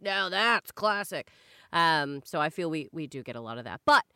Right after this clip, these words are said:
to all you people who <laughs> have the desire to contact Jen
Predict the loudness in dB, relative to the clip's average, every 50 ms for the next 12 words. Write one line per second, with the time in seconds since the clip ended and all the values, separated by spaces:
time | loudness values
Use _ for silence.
0 | _ _ _ _ _ -2 2 4 4 4 2 0 -2 -4 -2 0 2 2 2 2
1 | 0 -2 -2 -2 -4 -8 -4 -2 -2 -2 -2 -4 -6 -8 -6 -6 -8 -6 -4 -2
2 | -2 -2 -4 -6 -8 -10 -10 -14 -2 0 2 2 2 0 -2 -2 0 2 2 2
3 | 2 0 -6 -12 -12 -10 -2 2 6 6 8 6 6 4 2 -4 -6